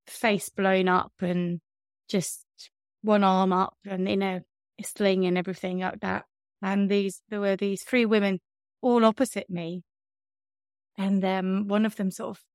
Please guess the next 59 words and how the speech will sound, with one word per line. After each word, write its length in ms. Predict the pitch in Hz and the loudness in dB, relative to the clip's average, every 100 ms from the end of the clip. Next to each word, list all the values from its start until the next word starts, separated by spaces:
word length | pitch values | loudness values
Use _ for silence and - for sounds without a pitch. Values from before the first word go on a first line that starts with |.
| _ | _
asked 480 | - 185 160 - - _ _ _ _ _ _ | -6 -6 -8 -14 -20 _ _ _ _ _ _
the 100 | 214 | 2
other, 340 | 202 196 180 185 | 4 2 0 0
"Oh, 120 | 254 226 | 0 2
what 180 | 226 233 | 2 4
are 20 | |
you 260 | 220 240 | 2 2
in 140 | 226 190 | 0 0
here 220 | 175 180 | -2 -4
for?" 400 | - 180 170 180 _ _ _ _ - | -6 -8 -6 -8 _ _ _ _ -4
And 120 | 208 | 0
they 60 | 202 | 2
were 100 | 196 | 2
all 120 | 196 | -2
chatting 380 | - 175 - 190 | -2 -4 -2 -4
with 140 | 180 | -4
each 180 | 180 - | -6 -4
other. 260 | 180 180 180 | -4 -2 -4
And 120 | 180 | -4
she 80 | 185 | -8
said, 180 | 202 233 | -2 2
"Oh, 300 | 254 233 233 | 2 2 -2
you 180 | 262 | -6
know, 200 | 247 247 | -6 -4
I 40 | 220 | -2
had 140 | 208 | 0
a, 220 | 202 202 220 | -2 -4 -4
had 100 | 226 | -6
my 140 | 202 | -2
nose 340 | 208 208 214 - | 2 2 2 -2
straightened." 600 | - 196 226 226 247 240 | -4 -4 -2 -6 -6 -8
And 140 | 196 | -14
she 60 | - | -12
said, 140 | 254 262 | -14 -14
"Oh, 180 | 254 240 | -12 -12
that's 280 | 226 - | -12 -14
great." 420 | - 233 254 - - _ _ _ - | -6 -2 0 -2 -8 _ _ _ -4
And 120 | 202 | 0
then 260 | 208 202 202 | 2 4 4
the 80 | 208 | 2
other, 180 | 240 | -2
"What 160 | 233 285 | -6 -6
were 40 | 240 | -4
you 320 | 247 302 320 | 0 2 2
in 140 | 240 | 4
here 120 | 202 - | 2 0
for?" 300 | - 180 185 | -6 -12 -10
And 100 | - | -12
she 80 | |
said, 100 | - - | -10 -2
"Oh, 200 | 247 233 | 2 4
I 80 | 214 | 2
had, 180 | 214 - | 0 -2
like, 380 | 208 202 - - | 0 0 -2 -2
uh, 260 | 196 190 185 _ _ - | 0 0 -4 _ _ -6
like 160 | 202 196 | -6 -4
a, 200 | 185 185 | -6 -4
a 100 | 208 | 0
lift." 600 | 196 247 240 - - - | 2 2 0 -6 -18 -20